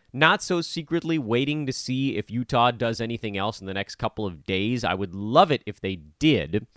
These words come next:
because I'd hate to do this breakdown and then have to re-break down, like, a day later. So we're gonna push that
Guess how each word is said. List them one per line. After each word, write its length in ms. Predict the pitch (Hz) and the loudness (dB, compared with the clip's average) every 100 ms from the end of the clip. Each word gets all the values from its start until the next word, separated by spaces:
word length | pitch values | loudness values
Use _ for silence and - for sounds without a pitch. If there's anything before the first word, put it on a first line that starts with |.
| _ _ _ _ _ | _ _ _ _ _
because 300 | 131 139 127 | -2 2 2
I'd 180 | 117 117 | 4 2
hate 280 | 117 139 139 | 2 0 -2
to 80 | 131 | -6
do 160 | 120 | -4
this 160 | 110 110 | -4 -6
breakdown 680 | - 123 117 117 104 107 107 | -2 -2 0 0 2 2 -2
and 200 | 107 107 | -4 -2
then 120 | 101 | -2
have 240 | 101 104 - | 0 -2 -2
to 100 | 90 | -6
re-break 640 | 95 135 131 104 95 - | -4 -4 -2 -2 -2 -4
down, 400 | 107 87 87 95 | -2 0 -2 -4
like, 340 | 82 90 - - | -4 -4 -4 -4
a 100 | 98 | -4
day 280 | 90 104 101 | -2 -2 -2
later. 440 | 95 95 113 143 - _ _ | -2 -4 -2 -4 -8 _ _
So 200 | - 123 | 2 4
we're 180 | 110 123 | 4 2
gonna 120 | 127 | 2
push 320 | - 196 190 | 6 6 6
that 300 | 143 139 139 | 4 4 2